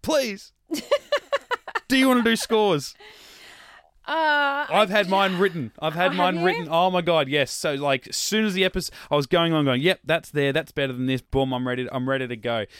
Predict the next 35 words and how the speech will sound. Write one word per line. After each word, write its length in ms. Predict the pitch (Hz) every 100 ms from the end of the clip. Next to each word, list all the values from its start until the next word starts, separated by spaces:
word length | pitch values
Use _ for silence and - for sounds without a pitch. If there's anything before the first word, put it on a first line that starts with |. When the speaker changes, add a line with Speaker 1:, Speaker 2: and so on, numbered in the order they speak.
| - -
Speaker 1:
And 140 | 151
like 160 | 175 208
I 60 |
said 240 | - 185 175
Speaker 2:
Okay. 80 |
Speaker 1:
before, 400 | 208 175 156 143 - _ - _ _
it 160 | 175 175
is, 300 | 165 156 139 -
it 120 | 147
is 140 | 147
a 80 | 139
good 500 | 120 107 - 185 180
week 400 | 151 156 151 - - _
all 300 | 156 151 139
over. 460 | 131 127 123 120 123 _ _ _ _ _ _ _ _ _ _ _ _ _ -
And 180 | 143 143
I, 200 | 139 123 _ -
doesn't 300 | 180 165 147
mean 180 | 151 143
because 240 | 147 143
something's 380 | - 139 135 123
on 60 |
the 80 | 127
bottom 340 | 117 123 127 123
that 140 | 120
I 160 | 113 107 _
dislike 500 | 143 131 - 123 120
the 140 | 120 117
episode. 400 | 117 - 123 117
Speaker 2:
Yeah. 100 | 196 151
Speaker 1:
It's 120 | 123
just 220 | 123 -
that 180 | 123 110
the, 280 | 113 110 104
the 160 | -